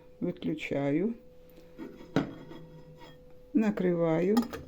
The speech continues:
Хай охолоджуються, а потім у духовку на самий мінімальний режим і буду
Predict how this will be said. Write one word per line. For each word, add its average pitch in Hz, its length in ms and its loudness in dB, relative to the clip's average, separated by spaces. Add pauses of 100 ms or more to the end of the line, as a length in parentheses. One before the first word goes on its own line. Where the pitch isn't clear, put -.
(680)
Хай 240 140 6
охолоджуються, 170 920 2 (400)
а 196 100 0
потім 175 360 2
у 165 40 4
духовку 214 680 2
на 185 80 4
самий 185 300 8
мінімальний 170 560 8
режим 190 520 6 (440)
і 220 80 4
буду 220 420 6